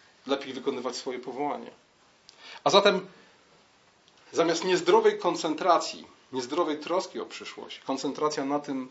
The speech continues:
co budując przyszłość, winienem robić dzisiaj. Apostoł Paweł w drugim liście do Koryntian, w szóstym rozdziale, w wersetach pierwszym i drugim, cytując Izajasza, mówi:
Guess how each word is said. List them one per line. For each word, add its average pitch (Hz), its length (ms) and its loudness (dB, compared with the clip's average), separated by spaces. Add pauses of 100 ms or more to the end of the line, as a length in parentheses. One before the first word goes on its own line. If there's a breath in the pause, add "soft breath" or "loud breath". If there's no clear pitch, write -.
co 127 240 -6
budując 131 580 -4
przyszłość, 101 680 -10 (320)
winienem 117 460 -6
robić 98 420 -10 (340)
dzisiaj. - 380 -10 (2250 loud breath)
Apostoł 180 300 0
Paweł 170 420 2 (440)
w 117 140 -20
drugim 143 380 0
liście 135 200 -6
do 123 100 -8
Koryntian, 123 460 -8
w - 60 -12
szóstym 120 360 -10
rozdziale, 110 440 -4 (300)
w 113 40 -20
wersetach 117 380 -10
pierwszym 135 340 -6
i - 20 -10
drugim, 147 360 -4
cytując 156 400 -6
Izajasza, 151 380 -4
mówi: 143 320 -6